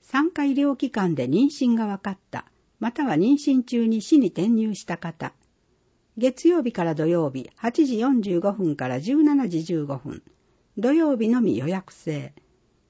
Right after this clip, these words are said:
市役所別館二階、子ども健やか室。申し込み、申し込みフォームキューアールコードから、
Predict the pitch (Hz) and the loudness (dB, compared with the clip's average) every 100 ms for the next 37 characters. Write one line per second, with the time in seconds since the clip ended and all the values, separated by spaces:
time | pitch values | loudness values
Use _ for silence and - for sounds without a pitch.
0 | _ _ - 285 370 - 226 165 143 - | _ _ -2 0 -2 -2 -2 0 -2 -4
1 | 214 208 180 175 - 143 - - - 247 | -4 0 0 0 -2 -4 -4 -6 -2 4
2 | 320 311 - 269 262 240 214 - - - | 6 4 2 -4 -4 -4 -8 -8 -18 -18
3 | - _ _ _ _ _ _ 185 254 320 | -20 _ _ _ _ _ _ 0 0 0
4 | - 226 214 185 - - 233 330 - 330 | -2 -4 -2 -2 -4 -2 2 2 4 6
5 | 294 311 262 190 143 - 285 285 262 247 | 6 4 0 0 -2 -2 0 0 -4 -4
6 | 247 196 156 - 214 - | -2 -2 -4 -8 -8 -8